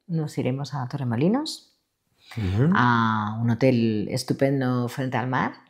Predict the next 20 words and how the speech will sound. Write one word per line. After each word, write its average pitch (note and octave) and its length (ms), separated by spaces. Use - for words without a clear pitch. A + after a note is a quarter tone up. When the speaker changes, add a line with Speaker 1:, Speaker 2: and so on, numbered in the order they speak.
Speaker 1:
donde D#3+ 380
tendremos C#3+ 760
un B2+ 140
fin B2+ 160
de C3 80
semana C#3 560
de D3 140
jornadas C#3+ 460
presenciales D#3+ 960
a D#3+ 80
través D3 320
de E3+ 100
talleres, C3 640
talleres A#2+ 360
prácticos, A3+ 640
donde C#3+ 220
trabajaremos C3+ 640
todas C3 260
estas B2+ 280
cosas. - 440